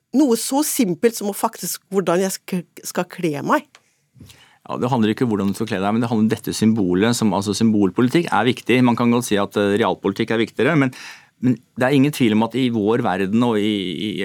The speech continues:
Speaker 2: alltid i verden så har sym-, symboler og idealer vært viktige. Vi skal ikke kimse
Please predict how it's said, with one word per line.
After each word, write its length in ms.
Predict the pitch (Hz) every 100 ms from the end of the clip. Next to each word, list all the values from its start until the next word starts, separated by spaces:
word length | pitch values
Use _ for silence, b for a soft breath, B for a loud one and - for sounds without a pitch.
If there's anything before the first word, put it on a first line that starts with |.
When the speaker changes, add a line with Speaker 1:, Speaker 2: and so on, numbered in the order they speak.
| -
Speaker 2:
alltid 460 | 104 101 - 123
i 40 | 127
verden 300 | 120 151 170
så 80 | 123
har 80 | 107
sym-, 160 | 127 120
symboler 640 | - 131 120 95 98 110
og 60 | 113
idealer 400 | 110 76 87 107
vært 240 | - -
viktige. 380 | 120 - 151 170
Vi 80 | 117
skal 140 | 120 127
ikke 140 | 127
kimse 400 | - 107 92 98